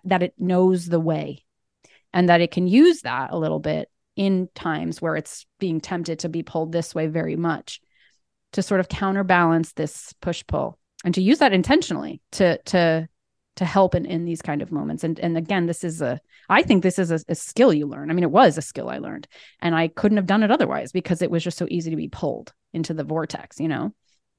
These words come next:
And my nervous system didn't understand any other option. It was just like, "This is what we do. We get despair and we go this way.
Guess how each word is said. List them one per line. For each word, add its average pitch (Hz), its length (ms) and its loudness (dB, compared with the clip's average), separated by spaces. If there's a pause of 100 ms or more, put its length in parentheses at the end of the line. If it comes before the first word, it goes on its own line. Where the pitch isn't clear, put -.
(200)
And 185 80 2
my 175 60 4
nervous 180 240 0
system 170 220 -6
didn't 160 200 0
understand 156 640 -2
any 156 160 0
other 147 180 -4
option. 165 440 -2
It 123 60 -4
was 160 100 -4
just - 140 -10
like, 151 120 -2
"This 190 100 2
is 170 100 -6
what 175 100 0
we 170 80 0
do. 160 260 2
We 160 140 0
get 156 120 0
despair 180 360 0
and 180 80 2
we 175 60 2
go 175 120 2
this 180 260 0
way. 139 280 -10